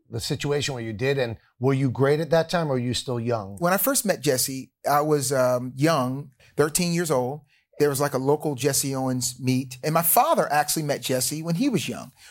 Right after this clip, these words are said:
Speaker 2: I was just mesmerized because I was able to hear him speak and talk, and he, and he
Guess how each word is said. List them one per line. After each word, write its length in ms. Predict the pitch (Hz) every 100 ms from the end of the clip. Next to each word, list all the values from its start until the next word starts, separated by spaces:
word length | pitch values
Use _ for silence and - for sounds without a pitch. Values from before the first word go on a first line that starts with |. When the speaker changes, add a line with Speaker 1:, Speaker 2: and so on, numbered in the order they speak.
| - -
Speaker 2:
I 80 | 156
was 120 | 220
just 160 | 214 160
mesmerized 840 | 151 196 175 127 113 113 127 -
because 260 | 143 165 143
I 120 | 143
was 140 | 135
able 160 | 143 131
to 80 | 120
hear 120 | 151
him 100 | 120
speak 500 | - - 180 180 175
and 160 | 135 117 - - _
talk, 440 | - - 165 165 -
and 80 | 139
he, 220 | 135 131
and 80 | 135
he 160 | 135